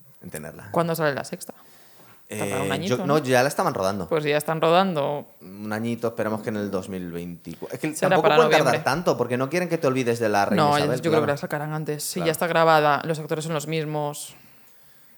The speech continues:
Speaker 2: No
Speaker 1: Son
Speaker 2: la
Speaker 1: los mismos.
Speaker 2: sacarán
Speaker 1: O sea,
Speaker 2: un
Speaker 1: Charles
Speaker 2: añito.
Speaker 1: sigue siendo Dominic West, suponemos.
Speaker 2: Ya, que me lo dejen hasta el
Speaker 1: No
Speaker 2: final.
Speaker 1: lo cambien.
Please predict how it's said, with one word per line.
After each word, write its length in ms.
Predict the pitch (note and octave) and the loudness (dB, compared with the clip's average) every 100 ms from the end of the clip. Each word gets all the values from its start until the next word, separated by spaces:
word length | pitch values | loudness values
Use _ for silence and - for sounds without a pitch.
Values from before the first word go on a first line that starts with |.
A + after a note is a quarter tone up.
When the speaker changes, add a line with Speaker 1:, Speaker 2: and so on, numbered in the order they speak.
| - | -14
Speaker 2:
No 100 | E3 E3+ | -4 2
Speaker 1:
Son 100 | E3 | 4
Speaker 2:
la 60 | |
Speaker 1:
los 40 | E3 | 6
mismos. 80 | E3 | 6
Speaker 2:
sacarán 240 | F3 E3 E3+ | 4 2 0
Speaker 1:
O 40 | |
sea, 140 | - A3+ | 2 4
Speaker 2:
un 80 | |
Speaker 1:
Charles 300 | F3 C#3 E3 | 6 6 6
Speaker 2:
añito. 120 | D3 - | 0 -4
Speaker 1:
sigue 200 | C3+ C3 | -2 -2
siendo 220 | C3 B2 | -2 -2
Dominic 380 | A#2 A2 G#2+ F#2+ | -2 -4 -6 -6
West, 300 | G2+ - - - | -8 -8 -20 -20
suponemos. 340 | - F#2+ A#2+ | -14 -10 0
Speaker 2:
Ya, 140 | D3+ D3 | 0 2
que 80 | E3 | 2
me 60 | |
lo 80 | D3+ | 2
dejen 360 | C#3 - F3 D3 | 2 0 -6 -6
hasta 160 | - | -6
el 40 | D3 | -6
Speaker 1:
No 40 | |
Speaker 2:
final. 260 | C#3+ D3 E3 | -4 -4 -4
Speaker 1:
lo 100 | G#2+ | -6
cambien. 340 | G#2+ A2+ G2 | -6 -6 -10